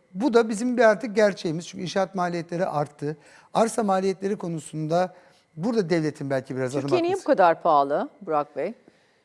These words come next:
Speaker 1: Türkiye'de bir kere öncelikle arsa çok pahalı. Yani
Speaker 2: Birinci
Speaker 1: bir
Speaker 2: sıraya
Speaker 1: arsa,
Speaker 2: arsayı
Speaker 1: bir arsa.
Speaker 2: koyuyorsunuz.
Speaker 1: Yani bugün Avrupa'da, e, bazı projelere bakıyoruz. İnanın yani yüzde yirmi, yirmi beş, e, kat karşılığı denen oranlarda,
Speaker 2: Hı hı.
Speaker 1: e,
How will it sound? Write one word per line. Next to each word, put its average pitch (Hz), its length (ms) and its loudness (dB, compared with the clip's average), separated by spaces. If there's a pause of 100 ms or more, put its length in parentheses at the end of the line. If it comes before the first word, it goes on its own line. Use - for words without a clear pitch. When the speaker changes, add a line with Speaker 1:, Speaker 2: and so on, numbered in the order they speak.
(220)
Speaker 1:
Türkiye'de 302 480 2
bir 277 80 -2
kere 370 120 -6
öncelikle 262 460 2 (380)
arsa 180 280 4
çok - 200 -10
pahalı. 107 260 -6 (400)
Yani 147 180 0 (340)
Speaker 2:
Birinci 285 300 2 (200)
Speaker 1:
bir - 60 -20
Speaker 2:
sıraya - 460 6
Speaker 1:
arsa, 202 280 4
Speaker 2:
arsayı 247 380 6
Speaker 1:
bir 269 40 6
arsa. 240 120 8
Speaker 2:
koyuyorsunuz. 156 260 0
Speaker 1:
Yani 214 220 2
bugün 240 320 -4
Avrupa'da, 214 680 0 (520)
e, 151 280 0 (220)
bazı 180 320 4
projelere 185 560 -2
bakıyoruz. 139 460 -6
İnanın 185 360 -6
yani 160 200 -4
yüzde 170 340 -6
yirmi, 175 280 -4
yirmi 170 220 -6
beş, 180 320 -8 (480)
e, 135 280 -4 (140)
kat 170 200 -2
karşılığı 135 460 0
denen 127 220 -2
oranlarda, 120 640 0
Speaker 2:
Hı - 580 -8
hı. 147 40 -2
Speaker 1:
e, 135 260 -2